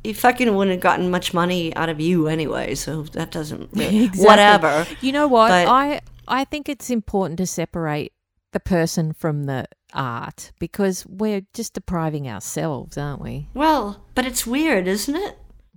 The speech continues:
Speaker 2: I know, because you think about that person and what they've done when you're listening to it, and it kinda ruins it.
Speaker 1: It does, sort of, but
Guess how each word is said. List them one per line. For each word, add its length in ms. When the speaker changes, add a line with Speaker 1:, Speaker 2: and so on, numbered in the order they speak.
Speaker 2:
I 240
know, 200
because 320
you 80
think 280
about 300
that 180
person 580
and 160
what 200
they've 200
done 400
when 160
you're 100
listening 420
to 160
it, 20
and 100
it 160
kinda 260
ruins 540
it. 140
Speaker 1:
It 200
does, 460
sort 260
of, 220
but 160